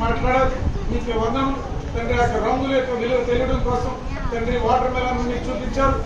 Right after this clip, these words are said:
మీకే వందనములు. ఇంకా ఎవరి హృదయాలు అయితే ఇంకా నల్లగా పాపంతో నిండి ఉన్నవి ఆ వారు తండ్రి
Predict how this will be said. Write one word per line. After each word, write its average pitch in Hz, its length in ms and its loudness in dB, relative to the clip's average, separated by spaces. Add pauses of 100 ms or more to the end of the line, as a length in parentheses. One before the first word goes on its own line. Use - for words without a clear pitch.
(280)
మీకే 247 340 0
వందనములు. 277 380 2 (300)
ఇంకా 247 140 0 (100)
ఎవరి 254 220 2
హృదయాలు 285 420 4
అయితే 277 180 2 (460)
ఇంకా 262 160 0 (120)
నల్లగా 277 420 4 (380)
పాపంతో 262 500 2
నిండి 285 240 4
ఉన్నవి 285 300 6 (500)
ఆ 214 40 4 (440)
వారు 269 260 6 (380)
తండ్రి 254 300 0